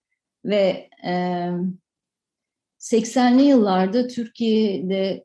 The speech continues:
işte o seksenli yıllar, o Türkiye'nin o karanlık doksanlarının böyle kurulduğu ve zaten çok büyük kıyımların yapıldığı, seksen darbesiyle hani gözümüzü açtık diyebilirim. Hatırladığımız, geçmişe dönüp baktığımızda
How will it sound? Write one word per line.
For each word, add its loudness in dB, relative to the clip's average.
işte -6
o -2
seksenli -2
yıllar, 0
o -8
Türkiye'nin -2
o -6
karanlık -2
doksanlarının -2
böyle -4
kurulduğu 0
ve -2
zaten -4
çok -10
büyük -4
kıyımların 0
yapıldığı, -2
seksen 0
darbesiyle -4
hani -4
gözümüzü 0
açtık -6
diyebilirim. -4
Hatırladığımız, -2
geçmişe -4
dönüp -4
baktığımızda -6